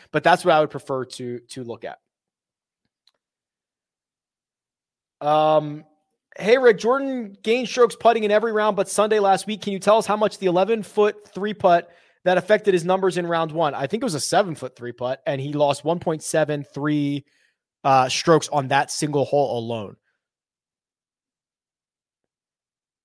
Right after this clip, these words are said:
Making four different core four lineups and four lineups mixed together. Should I worry about weather stacks?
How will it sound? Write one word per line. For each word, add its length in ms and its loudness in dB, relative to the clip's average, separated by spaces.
Making 360 0
four 320 -4
different 440 -4
core 460 2
four 440 0
lineups 440 2
and 100 0
four 220 -2
lineups 300 0
mixed 160 -2
together. 240 0
Should 160 0
I 20 2
worry 240 2
about 220 0
weather 240 2
stacks? 580 -4